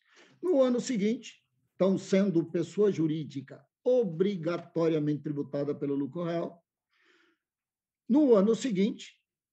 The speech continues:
ela n-, não tomou nenhuma providência em relação ao imposto de renda.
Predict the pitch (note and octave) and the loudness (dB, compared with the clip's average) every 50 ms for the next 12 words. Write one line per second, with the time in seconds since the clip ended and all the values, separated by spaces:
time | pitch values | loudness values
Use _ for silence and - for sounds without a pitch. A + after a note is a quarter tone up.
0 | _ _ - A#3 B3+ B3 B3 B3 B3+ A#3 A#3 A#3 A3+ A3+ A#3 - - _ _ _ | _ _ -6 -4 -2 -2 -2 -2 -2 0 0 2 2 0 0 -4 -8 _ _ _
1 | _ _ _ _ _ _ _ _ _ _ _ _ _ _ _ _ - B3 A#3+ C4 | _ _ _ _ _ _ _ _ _ _ _ _ _ _ _ _ -4 -2 0 0
2 | C#4 D4+ G3 A#3+ A#3+ A#3+ C4+ C#4+ D4 A#3+ A3+ A#3 A#3+ A#3 A#3 A3 - - _ _ | 0 0 2 2 2 2 2 0 -2 -2 -2 -2 -2 -2 -2 -4 -6 -8 _ _
3 | - A3 G#3 D#3 D#3+ E3+ D3 C#3 F#3 A3 A3+ G3 - - G3 F#3+ D3+ E3+ F#3+ F#3+ | 0 0 0 2 0 -4 -4 -4 -4 -4 -4 -4 -4 -2 -2 -2 -2 -2 -2 -2
4 | F3+ E3+ C#3 - E3+ F#3+ G3 F#3+ E3 C3 C3 D3+ D3+ A#2+ C3+ C#3 C3+ - - - | -2 -4 -6 -6 -6 -4 -2 -2 -2 -4 -4 -4 -6 -4 -6 -10 -12 -14 -18 -20
5 | _ | _